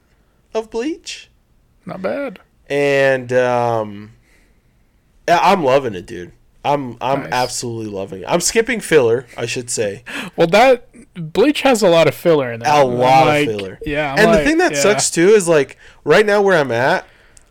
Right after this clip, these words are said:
Speaker 1: I literally just got done. So, the, a big, like, arc, the first big arc that happens is, like, in the Soul Society.
Speaker 2: Yeah, yeah, yeah.
Speaker 1: And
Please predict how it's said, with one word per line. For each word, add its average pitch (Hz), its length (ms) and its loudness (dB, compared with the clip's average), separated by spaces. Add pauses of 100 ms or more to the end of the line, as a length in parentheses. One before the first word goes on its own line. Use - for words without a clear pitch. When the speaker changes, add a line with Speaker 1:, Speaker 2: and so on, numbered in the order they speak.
Speaker 1:
I 156 140 2
literally 185 440 0
just 156 220 -10
got 156 280 -2
done. 131 520 -4 (380)
So, 170 400 2 (680)
the, 156 440 0
a 151 100 0
big, 180 560 2
like, 143 500 -2 (220)
arc, 127 580 -2
the 147 160 -2
first 208 360 0
big 165 240 0
arc 131 240 -2
that 127 120 -2
happens 127 460 -4
is, 120 160 -10
like, 113 320 -8
in 135 140 -10
the 117 80 -6
Soul 120 260 -4
Society. 151 640 -6 (200)
Speaker 2:
Yeah, 135 200 -4
yeah, 127 180 -8
yeah. 131 220 -10 (300)
Speaker 1:
And 143 600 2